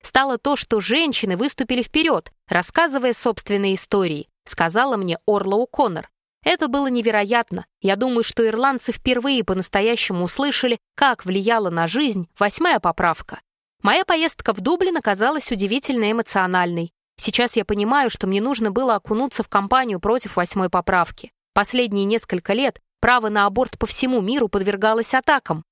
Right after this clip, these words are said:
Одним из первых шагов Дональда Трампа в должности президента стало восстановление правила глобального молчания, которое запрещало благотворительным и неправительственным организациям в развивающихся странах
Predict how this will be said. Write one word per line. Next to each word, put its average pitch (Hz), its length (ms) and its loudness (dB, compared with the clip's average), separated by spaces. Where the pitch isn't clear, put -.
Одним 240 300 0
из 233 120 -4
первых 240 340 0
шагов 233 420 0
Дональда 185 500 0
Трампа 269 380 0
в 180 60 -6
должности 202 480 0
президента 190 640 -2
стало 294 320 2
восстановление 233 760 0
правила 277 520 0
глобального 233 640 0
молчания, 247 640 0
которое 220 400 0
запрещало 240 640 0
благотворительным 180 840 -2
и 202 140 -4
неправительственным 196 840 -2
организациям 185 800 0
в 185 40 0
развивающихся 202 760 -2
странах 294 460 0